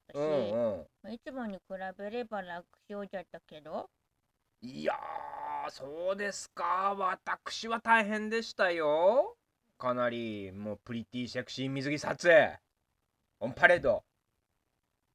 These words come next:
Speaker 1: お-、オンパレード？<laughs> 何が大変じゃ？
Speaker 2: え？
Speaker 1: どうしていらんこと考えておるんじゃら。
Speaker 2: え？
Speaker 1: 言わんでええぞ。
Speaker 2: いやいや。いや、もうだっ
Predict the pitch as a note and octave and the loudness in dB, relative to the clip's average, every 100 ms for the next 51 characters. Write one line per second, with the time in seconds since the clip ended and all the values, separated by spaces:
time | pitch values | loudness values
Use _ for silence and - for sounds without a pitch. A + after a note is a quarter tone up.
0 | _ _ _ _ - F#3 - _ _ F#3 | _ _ _ _ -20 -20 -20 _ _ -18
1 | G3 C#4+ D4 B3+ E3 B3+ - - _ _ | -6 4 6 4 0 -8 -10 -20 _ _
2 | _ _ _ _ _ - - - - - | _ _ _ _ _ -12 -10 -12 -14 -18
3 | _ _ - G3 A3+ F#4 G4+ E4+ C4+ C#4+ | _ _ -16 -6 -2 2 4 6 6 6
4 | B3+ A3 E3 - C#3+ C#3 G3+ C#4 _ _ | 0 0 -2 0 2 6 6 6 _ _
5 | _ _ _ - A3 A3 D#4+ D#4 D#4+ D4+ | _ _ _ -12 -8 -4 -4 -2 -2 4
6 | D4+ D4+ D#4 - A3+ - G#3+ G#3+ G#3 G#3+ | 4 2 -4 -6 -8 -6 -4 -4 -4 -2
7 | G3 F3 F3+ F3 E3+ F#3 G3+ F#3+ D#3 D#3 | -4 -4 -10 -8 -4 0 2 2 4 6
8 | A3+ - _ - - _ _ _ A3+ D4+ | 4 2 _ -20 -20 _ _ _ 0 2
9 | D4+ D4+ C#4 A#3+ G#3+ _ _ _ - G#3+ | 8 8 8 4 2 _ _ _ -18 -12
10 | - D3+ D3+ G2+ - _ _ _ _ _ | -6 -6 -6 -10 -12 _ _ _ _ _
11 | - D4 E4 E4+ E4 D#4 C#4 G#3+ C#3+ F3 | 4 4 2 -8 -8 -8 -10 -12 2 6
12 | F#3 F3 D#3+ E3+ F3 F#3+ | 8 6 4 2 4 2